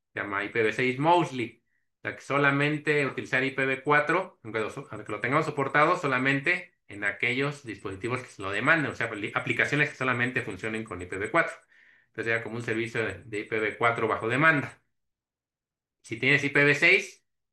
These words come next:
utiliza I P v seis. ¿Sí? Entonces, los que utilicen I P v seis están obligados a usar I P v seis. Entonces, esa es la, ahorita la tendencia que se está usando. Y otro es el preferido, ¿no?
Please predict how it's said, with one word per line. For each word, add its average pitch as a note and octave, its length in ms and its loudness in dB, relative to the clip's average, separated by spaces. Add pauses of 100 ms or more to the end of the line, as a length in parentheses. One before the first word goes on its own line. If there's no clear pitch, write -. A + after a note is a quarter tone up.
(200)
utiliza G#2+ 460 -6
I - 20 -8
P A#2+ 160 -4
v B2+ 80 0
seis. F3+ 500 0 (840)
¿Sí? C#3 240 -16 (420)
Entonces, G#2 260 -10
los F2+ 140 -8
que G2 120 -8
utilicen B2+ 340 -2
I C3 60 4
P B2+ 120 2
v C3 60 4
seis C#3 140 2
están A#2+ 180 -2
obligados G2+ 540 0
a F2 40 -10
usar E2 240 -10
I E2+ 60 -12
P G2+ 100 -6
v G#2 80 -4
seis. C#3+ 260 -8
Entonces, A#2 260 -10
esa A#2 180 -4
es A#2 60 0
la, F#2+ 340 4
ahorita G#2+ 220 -2
la F#2+ 160 0
tendencia A2+ 320 -2
que A#2 60 -12
se - 40 -20
está B2 220 2
usando. D#3 360 4
Y C#3 80 6
otro C#3 220 4
es C#3 180 2
el G2+ 440 -2
preferido, B2+ 520 2
¿no? D#3+ 300 -4